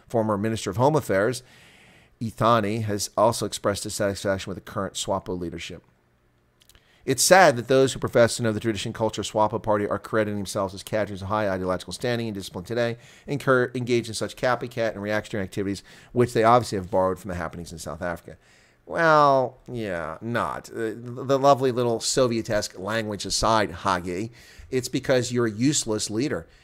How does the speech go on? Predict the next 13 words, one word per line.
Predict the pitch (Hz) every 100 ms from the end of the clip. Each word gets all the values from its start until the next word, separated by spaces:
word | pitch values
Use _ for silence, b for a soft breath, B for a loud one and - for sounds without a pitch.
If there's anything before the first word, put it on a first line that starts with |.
| b 104
and | 113 113
you're | 113 113
leading | 123 123 120 117
Namibia | 101 117 117 117 113 107 - - -
nowhere. | 120 160 147 - - _ b b b b b
Your | 113 120
reaction | 117 107 - 123 113
to | 120 110
the |
pandemic | 127 113 110 107 107
has | 104
been | 104 98 90
absolutely | 98 101 - 98 92 87